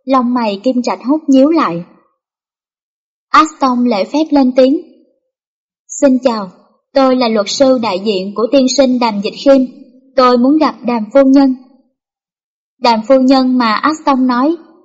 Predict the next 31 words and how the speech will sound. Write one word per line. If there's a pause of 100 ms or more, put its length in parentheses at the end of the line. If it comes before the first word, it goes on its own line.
(120)
chính
là
Hạ
Tử (100)
Du. (1500)
Hạ
Tử (140)
Du
nghe
giọng
nói
của
Aston, (440)
sau
đó
đứng
lên. (1000)
Aston
đột
nhiên
thấy
Hạ
Tử (160)
Du, (640)
dùng
giọng
nói
luật
sư
chuyên
nghiệp.